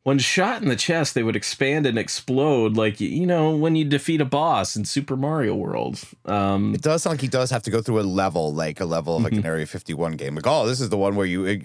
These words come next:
Speaker 2: g-, guess what? You know how to ri-, f-, fire battery rifles, and you gotta shoot a bunch of aliens now." Uh,
Speaker 1: <laughs>
Speaker 2: reptilians to be, this is the reptilians, right?
Speaker 1: Yeah, reptilians. Uh,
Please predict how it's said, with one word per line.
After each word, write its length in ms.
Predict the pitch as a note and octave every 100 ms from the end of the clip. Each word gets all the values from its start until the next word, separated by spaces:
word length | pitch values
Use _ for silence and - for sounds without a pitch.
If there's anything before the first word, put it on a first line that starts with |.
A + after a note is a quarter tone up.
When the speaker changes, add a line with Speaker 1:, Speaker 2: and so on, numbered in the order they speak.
| E2
Speaker 2:
g-, 120 | - G#2+
guess 200 | B2 A#2+
what? 220 | E3 A#2+
You 160 | G#2+ A#2
know 140 | C3
how 60 | B2
to 60 |
ri-, 260 | A#2 G#2+ F#2+ _ -
f-, 160 | G2+
fire 240 | - A#2 A2
battery 320 | G#2+ A#2 C3+
rifles, 380 | C3 C#3+ E3 C3+
and 80 | G2
you 40 |
gotta 160 | F2 C#2+
shoot 300 | - B2 B2+
a 40 |
bunch 180 | A#2+ B2+
of 60 | B2+
aliens 440 | F2 D2 D2 C#2+
now." 200 | D2+ C#2 E4+
Uh, 180 | G2+
Speaker 1:
<laughs> 0 |
Speaker 2:
reptilians 540 | F#2+ - B2+ F#2+ D2+ D#2+
to 60 |
be, 120 | D#2+ D2
this 260 | G2 E3+
is 80 | G#3
the 80 | D3
reptilians, 600 | C3 A2+ D3 E2+ G1+ -
right? 240 | E2+ G2 - _ _ -
Speaker 1:
Yeah, 300 | B2 A2+ A2 -
reptilians. 1040 | G#2+ G#2 - G2+ G#2 G2+ G#2 G2+ G2 -
Uh, 600 | G2 G2 G2 G2 G2 G2